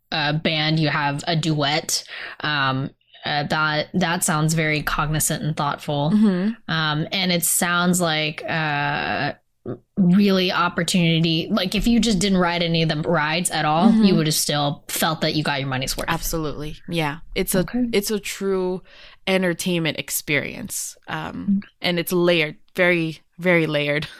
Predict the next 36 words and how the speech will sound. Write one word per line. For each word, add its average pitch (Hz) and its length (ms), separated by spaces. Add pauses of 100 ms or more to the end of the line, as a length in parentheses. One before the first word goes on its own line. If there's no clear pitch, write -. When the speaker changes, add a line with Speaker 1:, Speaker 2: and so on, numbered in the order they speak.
(200)
Speaker 2:
<laughs> 240 720
I 214 300
believe 202 400
that 180 160
they 175 140
will 165 160
bring 165 240
this 160 160
back 147 240
next - 360
year. 147 280 (100)
Um, 156 400
but, 147 240 (340)
you 170 120
know, 147 120
just 156 280
go 180 200
into 180 540
this 165 240
experience 214 680
knowing 165 320
that 151 240 (140)
you 160 180
will 151 80 (100)
have 151 180
to 160 60
deal 151 220
with 156 100
transitions. 247 720 (320)
You 170 160
will 170 100
have 156 260
to 165 120
deal 151 440
with, 143 420
um, 151 320